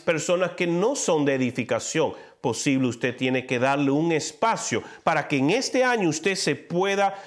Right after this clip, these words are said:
conectar más con lo que Dios tiene para su vida y no dejar que nadie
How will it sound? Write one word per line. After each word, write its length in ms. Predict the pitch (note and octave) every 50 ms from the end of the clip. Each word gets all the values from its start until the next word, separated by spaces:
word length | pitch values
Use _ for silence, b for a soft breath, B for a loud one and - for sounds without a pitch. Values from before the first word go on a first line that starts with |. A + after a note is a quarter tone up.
| B B B B -
conectar 640 | - E3 D3+ C#3+ C#3 C3+ C#3 - F#3 F3+ F3+ F3
más 320 | E3 F3 F#3+ F#3 C#3+ - -
con 180 | - D#3 D3
lo 140 | C#3+ C#3 C3+
que 160 | - C#3+ C3+
Dios 540 | B2+ B2+ C3 D3 F3+ B3 C#4 B3 F3+ E3 -
tiene 260 | - F3 E3+ E3+ D#3+
para 240 | D#3 - D3+ C#3 C#3
su 180 | C3 - C3 B2+
vida 220 | D3+ F#3 F#3 D#3
y 80 | C3+ B2+
no 140 | C#3 E3+ G3
dejar 400 | G#3+ F#3 D3 D#3 E3 E3+ E3 -
que 160 | - C#3 B2
nadie 640 | A#2 A#2 A#2+ C#3 F3 G3 F#3+ D#3 B2 A2 G2+ F#2+